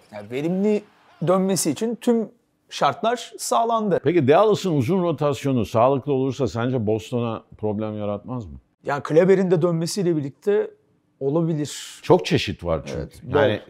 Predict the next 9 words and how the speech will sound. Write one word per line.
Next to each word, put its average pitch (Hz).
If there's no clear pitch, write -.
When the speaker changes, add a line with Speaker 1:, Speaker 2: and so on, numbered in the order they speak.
Speaker 1:
çeşit 131
bol. 101
Speaker 2:
ikisi 143
de 135
yüzde 104
yüzse 110
seri 90
başladığında. 76
Speaker 1:
Yaratabilir 202